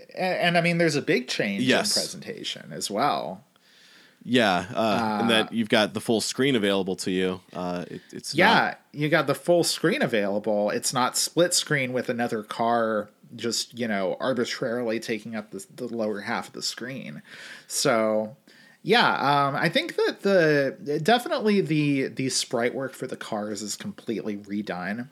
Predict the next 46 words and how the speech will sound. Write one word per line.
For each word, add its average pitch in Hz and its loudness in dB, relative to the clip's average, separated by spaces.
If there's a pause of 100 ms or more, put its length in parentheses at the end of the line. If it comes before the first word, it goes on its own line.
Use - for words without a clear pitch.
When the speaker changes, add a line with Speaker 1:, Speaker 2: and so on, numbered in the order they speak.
Speaker 1:
Like, 107 -4
they 135 4
look 131 -2 (280)
pretty 139 0
different 98 -6
in 110 -12
this - -8
game - -12
than 120 -12
they 113 -4
did 82 -6
in 67 -10
the 90 -14
first - -6
one. - -14 (400)
Speaker 2:
Yeah, 107 4
I, 170 4
I - 4
went 254 2
back 208 4
to - 0
the 131 4
first 120 2
game, 98 2
you 104 -2
know, 101 2
just 110 -6
to - -10
sort 113 0
of - -4
compare, 95 0 (300)
and 107 0 (420)
wow, 131 4
you 123 6
really 120 4
notice 107 2
when 113 2
you 107 0
get 107 2
that 101 2
full 113 0
screen 104 0
now, 107 2
it's, 101 0
uh, 90 -4
it's - -2